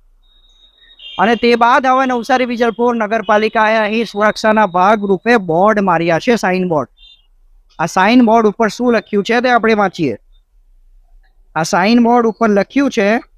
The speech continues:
કે ચોમાસાની ઋતુ દરમિયાન ભારે વરસાદના કારણે રોડ પરથી વરસાદનું પાણી પસાર થતું હોય ત્યારે સલામતીના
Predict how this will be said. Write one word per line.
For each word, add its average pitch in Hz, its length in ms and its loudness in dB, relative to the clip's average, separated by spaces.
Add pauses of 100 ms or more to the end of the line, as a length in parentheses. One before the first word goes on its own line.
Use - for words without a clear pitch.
(1500)
કે 220 120 0
ચોમાસાની 285 640 0
ઋતુ 262 260 -4
દરમિયાન 247 520 -2
ભારે 202 280 0
વરસાદના 226 540 -2
કારણે 220 540 0
રોડ 214 300 2
પરથી 220 340 -2
વરસાદનું 214 720 0
પાણી 208 300 0
પસાર 214 360 -2
થતું 214 300 -2
હોય 214 260 2 (640)
ત્યારે 196 180 2
સલામતીના 214 760 0